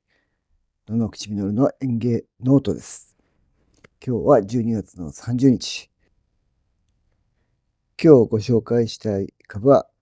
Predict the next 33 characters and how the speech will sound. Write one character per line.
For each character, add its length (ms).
こ 120
の 80
株 160
で 100
す。 340
よ 20
い 40
し 60
ょ。 140
<laughs> 400
よ 80
い 20
し 100
ょ 20
は 80
い 20
ら 100
な 120
い 20
で 60
す 100
ね。 160
は 120
い。 80
お 140
分 300
か 200
り 180
で 160
し 180
ょ 180
う 40
か。 300